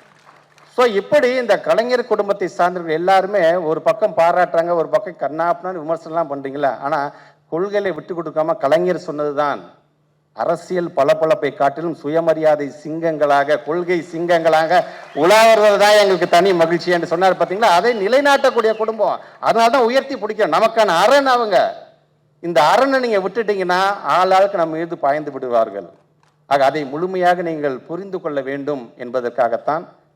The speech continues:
இந்த புத்தகத்தை நாங்க எழுதியிருக்கிறோம். நூத்தி முப்பத்தி நாலு பக்கம்தான் இருக்கின்றது. அந்த புத்தகத்துல கிட்டத்தட்ட ஒரு பன்னிரெண்டு வகையான தலைப்புகள்ல வந்து ஒவ்வொன்றை பற்றி நான் எடுத்து சொல்லியிருக்கேன். எந்த அளவுக்கு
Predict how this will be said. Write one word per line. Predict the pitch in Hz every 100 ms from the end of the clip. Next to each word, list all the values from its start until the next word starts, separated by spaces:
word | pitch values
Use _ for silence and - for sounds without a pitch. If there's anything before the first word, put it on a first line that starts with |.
| _
இந்த | - 104
புத்தகத்தை | - 156 143 139 120
நாங்க | 110 110
எழுதியிருக்கிறோம். | 107 123 135 113 139 - - _ _ -
நூத்தி | 123 -
முப்பத்தி | 123 123 117
நாலு | 113 110 107
பக்கம்தான் | 110 - 127 131 123
இருக்கின்றது. | 104 117 117 120 185 _ _ _
அந்த | 107 110
புத்தகத்துல | 120 123 151 147 143 175 202
கிட்டத்தட்ட | - 135 117 143
ஒரு | 151
பன்னிரெண்டு | - 127 175 185 170 139
வகையான | 131 131 120 -
தலைப்புகள்ல | 120 139 147 131
வந்து | 117 117 139 127
ஒவ்வொன்றை | 131 165 165
பற்றி | 151 123 147
நான் | 135
எடுத்து | 110 - 123 -
சொல்லியிருக்கேன். | 113 107 117
எந்த | 110 127
அளவுக்கு | 131 139 139 165